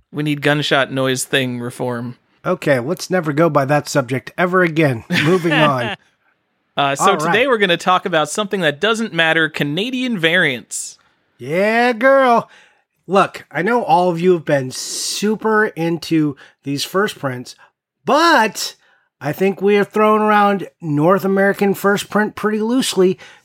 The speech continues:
Speaker 2: because Canada is a whole big place and it's part of North America.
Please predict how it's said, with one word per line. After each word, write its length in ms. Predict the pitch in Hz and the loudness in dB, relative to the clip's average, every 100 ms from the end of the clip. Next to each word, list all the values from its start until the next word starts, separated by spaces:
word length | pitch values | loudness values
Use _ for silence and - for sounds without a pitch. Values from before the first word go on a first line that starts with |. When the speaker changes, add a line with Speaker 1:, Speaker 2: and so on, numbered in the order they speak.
| - | -14
Speaker 2:
because 440 | 131 151 139 131 | -6 0 0 0
Canada 680 | - - 151 165 185 185 190 | -6 -4 0 2 4 4 2
is 180 | - 135 | 0 -4
a 80 | 127 | -4
whole 320 | - 127 139 | -6 -4 -2
big 200 | 156 175 | 0 0
place 340 | - 190 180 | 2 2 2
and 100 | 151 | 0
it's 140 | 139 - | -4 -4
part 240 | - 143 | 0 0
of 100 | 147 | 2
North 220 | 160 165 | 0 0
America. 540 | 151 175 170 160 147 | 0 0 0 0 -2